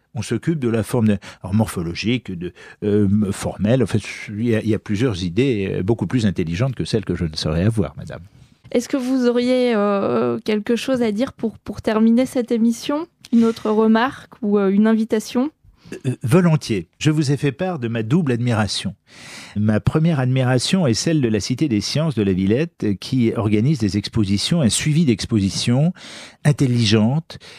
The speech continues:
Speaker 1: qui ont cette capacité d'instruire, euh, les gens qui ne le sont pas ou qui ne le sont moins, en sachant vaincre justement cette réticence.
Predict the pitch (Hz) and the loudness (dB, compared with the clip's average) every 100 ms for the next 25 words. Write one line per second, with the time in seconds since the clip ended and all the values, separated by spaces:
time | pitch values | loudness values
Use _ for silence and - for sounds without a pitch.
0 | - - 175 160 - 113 - 160 143 - | -18 -6 0 0 0 0 0 0 0 -2
1 | 135 - 113 113 139 - - 180 175 107 | -6 -2 2 4 4 2 2 4 4 4
2 | 82 78 - - - - - - 107 113 | 0 -4 -12 -20 -20 -20 -20 -8 -6 0
3 | 117 110 139 139 - - - 98 98 98 | 0 2 2 0 -4 -12 -8 -2 0 2
4 | 95 104 98 92 151 - 101 98 - 101 | 0 -2 -2 0 0 0 2 2 4 4
5 | 101 110 139 - _ - - - _ - | 6 6 4 0 _ -20 -20 -20 _ -2
6 | 156 - 170 - 147 127 156 185 - 127 | 0 2 0 2 2 4 4 4 2 0
7 | 107 156 - 127 131 147 - 135 - 123 | 2 2 2 4 2 0 0 0 0 -2
8 | 107 - 95 87 - - | -2 0 -2 -4 -8 -10